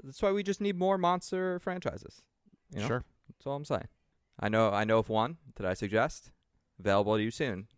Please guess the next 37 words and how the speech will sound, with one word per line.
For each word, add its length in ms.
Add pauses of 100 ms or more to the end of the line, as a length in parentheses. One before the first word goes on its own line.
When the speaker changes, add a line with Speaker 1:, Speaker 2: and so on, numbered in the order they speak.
(120)
Speaker 1:
Harmony, 440 (180)
Echoes 240
of 60
Power. 340 (600)
<laughs> 80 (3500)
You 100
know, 100
if 160
I 140
were 100
ever 160
to 80
make 140
a 40
game 280
based 260
on 220
it, 120 (120)
it 80
would 180
be 460
not 340
a 80
turn-based 460
R 100
P 140
G. 100 (240)
Speaker 2:
I 60
was 100
gonna 140
say, 100
what, 140
are 20
you 60
gonna 100
make 80
Pokemon? 360